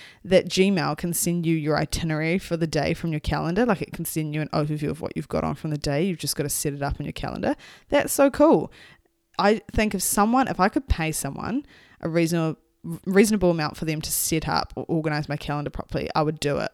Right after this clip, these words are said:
Or on the other side of this, Notion is a big one, like, organising someone's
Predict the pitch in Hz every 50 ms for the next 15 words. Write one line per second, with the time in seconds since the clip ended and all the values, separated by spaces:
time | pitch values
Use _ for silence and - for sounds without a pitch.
0 | _ _ _ 208 226 185 139 120 131 220 285 - - _ - - - - - _
1 | _ _ - 180 175 - - 160 165 160 - 160 156 151 147 - - 160 - -
2 | - - _ _ 180 165 160 156 147 165 185 - - 247 254 254 - 240 247 226
3 | 214 220 220 214 220 240 285 320 277 185 165 - - - 165 165 160 175 160 156
4 | 151 156 156 156 156 160 147 - - 156 151 147 151 156 147 -